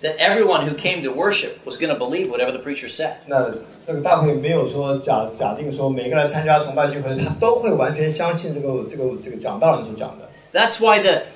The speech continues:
Speaker 1: the sermon was to employ places of scripture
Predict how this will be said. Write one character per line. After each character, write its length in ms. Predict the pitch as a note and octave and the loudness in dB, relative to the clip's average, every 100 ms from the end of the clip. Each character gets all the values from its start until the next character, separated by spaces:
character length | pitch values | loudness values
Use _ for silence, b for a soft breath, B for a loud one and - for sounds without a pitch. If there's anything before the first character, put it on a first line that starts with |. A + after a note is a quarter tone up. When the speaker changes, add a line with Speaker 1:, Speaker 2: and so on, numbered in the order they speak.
| - | 0
Speaker 1:
the 100 | F3 | 4
sermon 640 | - - A#3 A3 G3+ E3+ | 6 6 4 4 4 4
was 340 | E3+ D#3+ - | 4 4 0
to 300 | E3 E3 C#3+ - - - | 0 0 -2 -6 -12 -6
employ 580 | D#3+ - G3 G3+ F#3 | -6 -4 4 4 4
places 420 | - G#3+ G#3 F#3+ D#3+ | 2 0 2 0 -2
of 80 | |
scripture 680 | D#3 - - G#3+ - - G#2 | 0 0 0 -4 -2 -2 -4